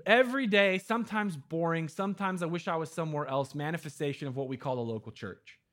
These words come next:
And one of the very basic levels of following Jesus and understanding what it means to be a Christian is to stay connected and stay faithful and just go to church. If you're wondering, like, "What's something I can do as a follower of Jesus to really grow in my relationship with God?"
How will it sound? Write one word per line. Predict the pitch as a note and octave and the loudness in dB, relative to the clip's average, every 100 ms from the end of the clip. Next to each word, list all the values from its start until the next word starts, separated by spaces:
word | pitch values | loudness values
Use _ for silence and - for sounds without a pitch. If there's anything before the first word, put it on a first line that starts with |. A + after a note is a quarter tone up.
| _ _ _ _ _ D3 | _ _ _ _ _ -2
And | F3+ | 2
one | G3+ | 2
of | |
the | F#3+ | 4
very | G3+ | 4
basic | F3+ E3+ F#3+ G#3+ F3+ | 2 2 2 2 -4
levels | D#3 F3 G#3 F3+ D3+ | -2 2 2 0 -2
of | D3 | -6
following | D#3+ D#3+ D#3+ D3+ | -2 -2 0 -2
Jesus | C3+ F#3+ E3 C#3 E3 | -4 -4 -4 -6 -8
and | C#3+ | -6
understanding | D#3+ E3 - F#3 F3+ | -6 -6 -6 -6 -2
what | D#3 C#3+ | -2 -4
it | |
means | D3+ D3 | -6 -8
to | |
be | D3 | -6
a | C3 | -6
Christian | - E3+ D3 C3 | -6 -6 -8 -10
is | C3+ | -10
to | - A#2+ | -10 -14
stay | - - D3 D#3+ F#3 - _ | -14 -6 -2 0 -2 -6 _
connected | - E3 E3+ E3+ D3+ | -8 -2 -2 -2 -4
and | C3 | -6
stay | B2 C#3 | -4 -6
faithful | B2 - F3 F#3+ - C3+ C3 - - | -4 -2 -2 -2 -4 -4 -4 -8 -16
and | D3 | -8
just | D#3+ - | -8 -2
go | E3 | -2
to | D#3+ | -2
church. | G#3+ D#3+ - - _ _ - | -4 -4 -8 -20 _ _ -8
If | D3 | 0
you're | A#3+ | 2
wondering, | A#3 B3+ A#3+ G3 | 4 2 2 0
like, | E3 C#3+ | -2 0
"What's | D#3+ A3+ A3+ - | 0 0 -4 -6
something | G3+ A3 G3 | -4 -2 -2
I | |
can | F3+ | 0
do | F#3+ | 0
as | F#3 | 0
a | D3 | -2
follower | - D#3 E3+ D3 | -4 -2 0 -2
of | B2 | -4
Jesus | F3+ E3 C3+ | -6 -6 -8
to | C#3+ | -6
really | C#3+ E3 | -4 -4
grow | C3 C3 D3+ C#3+ | -2 0 2 2
in | C#3 D3 | -2 -4
my | C#3 | -2
relationship | C3+ C3 C3+ C#3+ C3+ C3 | -2 -2 -4 -6 -10 -10
with | B2 - | -10 -4
God?" | C3 | -4